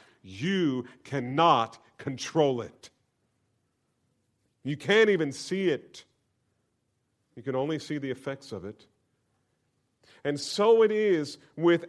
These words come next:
everyone who is born of the Spirit. Regeneration is entirely the work of the Holy Spirit. The wind can't be controlled. It blows wherever it wishes.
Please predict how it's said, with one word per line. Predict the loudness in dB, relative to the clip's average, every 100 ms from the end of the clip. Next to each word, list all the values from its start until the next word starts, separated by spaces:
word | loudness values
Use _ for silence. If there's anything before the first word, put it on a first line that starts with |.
| 0
everyone | 2 4 0 -2 0 0 0
who | -2 -2
is | -2 -2
born | 2 4 4 2 -2
of |
the | -4
Spirit. | -6 -10 -8 -4 -2 -4 -10 -20 _
Regeneration | -4 -4 0 0 0 0 -2 -6 -6
is | -4
entirely | -4 -6 -8 -4 0 2 2 0 0
the | -2
work | 0 0 0 -2
of | -2
the | -2
Holy | -2 -4
Spirit. | -6 -8 -6 -6 -8 -12 -20 _ _ _ _ _ _ _ _ _ _ _
The | -10
wind | -2 -2 -2
can't | -6 -4
be | -4
controlled. | -4 -8 -4 -2 -2 -4 -6 -10 -8
It | -2
blows | 2 2 2
wherever | -2 -2 -2
it | -4
wishes. | -4 -6 -4 -6 -6